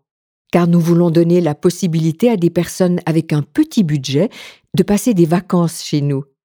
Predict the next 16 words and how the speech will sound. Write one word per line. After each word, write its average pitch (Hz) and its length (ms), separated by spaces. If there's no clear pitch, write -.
Pour 233 160
les 240 180
auberges 240 320
de 190 160
jeunesse, 165 720
les 175 300
coûts 277 240
d'investissement 180 960
doivent 165 240
rester 170 400
bas. 151 380
C'est 160 140
pourquoi 196 280
les 160 120
partenariats 170 720
sont 170 220